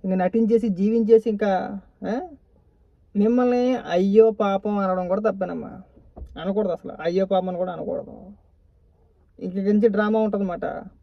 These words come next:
పోలీసులు ఈవిడ ఇంటికి వచ్చి బెదిరించేశారంట. పోలీసులు మా ఇంటికి వచ్చి బెదిరించేశారు, ఆ, నా లోకేష్ గారే పంపించారమ్మా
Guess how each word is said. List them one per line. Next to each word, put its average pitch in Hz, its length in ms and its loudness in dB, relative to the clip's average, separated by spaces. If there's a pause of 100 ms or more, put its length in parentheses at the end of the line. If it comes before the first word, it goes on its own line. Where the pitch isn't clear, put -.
పోలీసులు 220 360 6
ఈవిడ 220 140 6
ఇంటికి 208 220 4
వచ్చి 220 200 2
బెదిరించేశారంట. 196 760 -2 (1700)
పోలీసులు 185 420 -6
మా 214 120 -2
ఇంటికి 180 220 -6
వచ్చి 196 100 -2
బెదిరించేశారు, 185 720 -6 (920)
ఆ, 160 340 -12
నా 160 400 -8
లోకేష్ 180 360 0
గారే 208 180 2
పంపించారమ్మా 190 720 -4